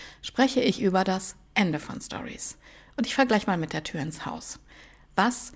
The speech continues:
soll deine Story bei deinen Zuhörerinnen und Zuhörern, Leserinnen und Lesern auslösen?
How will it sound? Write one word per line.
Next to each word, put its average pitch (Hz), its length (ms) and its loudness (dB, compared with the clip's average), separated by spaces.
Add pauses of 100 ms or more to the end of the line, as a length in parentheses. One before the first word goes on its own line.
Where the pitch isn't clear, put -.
(260)
soll - 240 0 (100)
deine 214 340 2
Story 185 380 0
bei - 140 -4
deinen 214 440 0
Zuhörerinnen 190 840 2
und 165 160 -8
Zuhörern, 185 560 2 (340)
Leserinnen 190 640 0
und 165 140 -4
Lesern 180 440 -2 (120)
auslösen? 147 840 -2